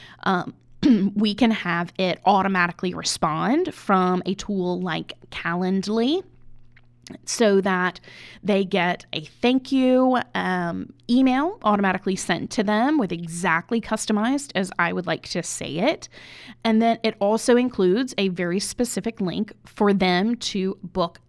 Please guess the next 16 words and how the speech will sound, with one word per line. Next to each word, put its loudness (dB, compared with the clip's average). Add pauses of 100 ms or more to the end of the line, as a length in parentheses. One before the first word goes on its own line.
a, -4 (220)
an 2
appointment -4 (380)
with 0
me -4
so -2
that -2
they 0
can 0
potentially -4
talk -6
about -4
next -4
steps. -4 (540)
So 0 (400)
that -2